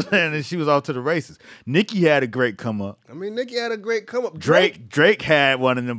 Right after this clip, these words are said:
Speaker 1: the best come ups.
Speaker 2: Jeezy had a great come up.
Speaker 1: <laughs> Jeezy
Speaker 2: People forget about Jeezy.
Speaker 1: Nah, nah. Jeezy had a good one. Trap or Die.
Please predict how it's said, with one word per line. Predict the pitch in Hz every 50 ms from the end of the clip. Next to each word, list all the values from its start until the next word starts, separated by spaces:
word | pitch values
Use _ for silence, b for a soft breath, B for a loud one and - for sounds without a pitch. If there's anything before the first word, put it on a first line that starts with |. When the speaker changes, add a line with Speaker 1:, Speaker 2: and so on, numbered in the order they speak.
| 104 101 107
Speaker 1:
the | 113
best | 104 98 101 120 104 98 - - -
come | 131 113 104 104
ups. | 104 101 98 87 - -
Speaker 2:
Jeezy | 104 98 101 190 247 302 339 339 339 - 330 349
had | 285 262 247 226
a | 214
great | 196 180 202 220 202 185 -
come | - 208 202 185 175 160
up. | 131 101 101
Speaker 1:
<laughs> | 95
Jeezy | 82 107 143 170 175 165 156
Speaker 2:
People | 175 180 175 165
forget | 240 226 269 262
about | 247 208 196 170 156 156
Jeezy. | 156 156
Speaker 1:
Nah, | 160 220 226 170
nah. | 156 196 214 175 143
Jeezy | 127 117 131 165 190 208 208 185 202 208
had | 190 180 180 175 170
a | 165 156
good | 131 107 143 165 165 147
one. | 151 156 160 160 -
Trap | - 175 160 151 - 151
or | 143
Die. | 113 104 143 135 143 139 131 139